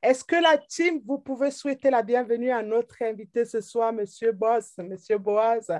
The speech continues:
Tapez dans le chat. I'm just telling them to start greeting you. <laughs> Welcome, welcome, welcome.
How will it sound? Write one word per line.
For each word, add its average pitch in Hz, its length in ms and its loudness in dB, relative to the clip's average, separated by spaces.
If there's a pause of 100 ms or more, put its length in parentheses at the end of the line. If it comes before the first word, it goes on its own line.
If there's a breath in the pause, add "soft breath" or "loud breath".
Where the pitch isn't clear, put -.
(420 soft breath)
Tapez 254 360 4
dans 262 180 4
le 254 160 2
chat. 220 240 0
I'm 196 180 -8
just 202 240 -8
telling 214 300 -2
them 202 220 -2 (180)
to 190 160 -8
start 196 380 -4
greeting 208 480 -8
you. 262 200 -8 (300)
<laughs> - 1040 -6
Welcome, 240 760 0
welcome, 226 540 -4
welcome. 214 580 -6